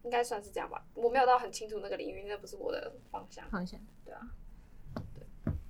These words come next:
Speaker 2: 所以你是比较走机器人这种东西？
Speaker 1: 对，偏向机器人跟基地台那一块，但是还没有，我们还没有办法做出一个基地台，还没有到那么厉害。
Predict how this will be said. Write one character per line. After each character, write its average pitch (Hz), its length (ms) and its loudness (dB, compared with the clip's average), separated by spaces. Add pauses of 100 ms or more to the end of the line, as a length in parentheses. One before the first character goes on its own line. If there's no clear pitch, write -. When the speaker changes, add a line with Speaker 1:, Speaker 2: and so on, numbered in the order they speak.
(180)
Speaker 2:
所 320 160 -2
以 339 40 -2
你 208 300 4
是 262 160 0
比 226 140 2
较 196 160 4
走 156 420 -2 (600)
机 226 280 2
器 220 280 2
人 127 340 -4 (100)
这 185 120 -4
种 127 100 -6
东 123 180 -12
西？ - 240 -12 (1200)
Speaker 1:
对， - 300 -8 (460)
偏 220 240 -6
向 214 200 -10 (960)
机 240 140 -14
器 262 140 -8
人 226 160 -8
跟 190 360 -12 (120)
基 311 100 -14
地 214 160 -12
台 180 240 -14
那 - 60 -20
一 - 100 -20
块， - 100 -20 (120)
但 262 120 0
是 262 60 -6
还 233 100 -6
没 214 100 -6
有， 202 240 -6
我 208 140 -8
们 220 100 -4
还 214 100 0
没 240 60 4
有 233 80 4
办 220 140 -4
法 - 220 -4
做 196 240 -8
出 - 220 -8
一 202 80 -10
个 190 120 -2
基 - 140 -12
地 - 140 -18
台， - 160 -18 (300)
还 - 140 -12
没 214 80 -4
有 208 60 -2
到 202 120 -4
那 196 60 -12
么 180 80 -12
厉 - 140 -8
害。 - 120 -18